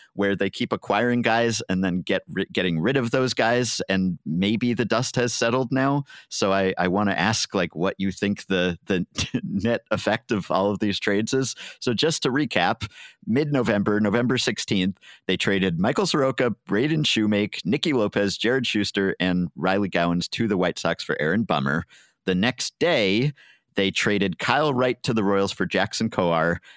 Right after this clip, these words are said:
and also in a separate trade, the Royals acquired Nick Anderson from the Braves for cash. Then December third, they took Coar and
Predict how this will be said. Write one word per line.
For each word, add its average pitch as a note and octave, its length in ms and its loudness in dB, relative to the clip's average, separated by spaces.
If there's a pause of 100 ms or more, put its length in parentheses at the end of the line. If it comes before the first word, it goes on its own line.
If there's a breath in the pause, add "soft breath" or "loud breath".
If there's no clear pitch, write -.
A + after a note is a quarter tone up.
(120 loud breath)
and E2+ 120 0
also C3+ 300 2
in G#2 160 2
a E2+ 140 2 (100)
separate - 520 -2
trade, D#2+ 460 0 (360 loud breath)
the E2+ 140 -2
Royals E2+ 360 0
acquired E2+ 420 0
Nick F2 220 -2
Anderson F2 640 0
from D2 360 -2
the - 100 -6
Braves C#2+ 320 -4
for - 140 -8
cash. F2 520 0 (600 loud breath)
Then E3 280 2
December C#3 500 2
third, C#3 600 0 (300 soft breath)
they G#2+ 140 2
took - 300 -2
Coar B2 460 2
and G#2+ 320 2